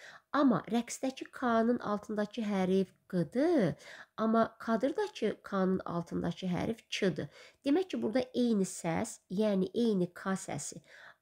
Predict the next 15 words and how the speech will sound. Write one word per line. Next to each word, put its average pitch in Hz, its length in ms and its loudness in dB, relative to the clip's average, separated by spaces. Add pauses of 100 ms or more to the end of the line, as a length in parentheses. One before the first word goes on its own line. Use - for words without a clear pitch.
amma 208 480 0
müxtəlif 240 480 -2
hərflərlə 226 460 -2
ifadə 156 340 -4
olunur. 165 180 -4 (480)
Birinci 226 480 2
K 226 160 -2 (120)
səsi 220 360 -4
Q 214 160 -2
hərfi 302 320 0
ilə 196 160 2
ifadə - 380 -4
olunur. - 180 -6 (300)
İkinci 208 420 -2
K 269 220 -4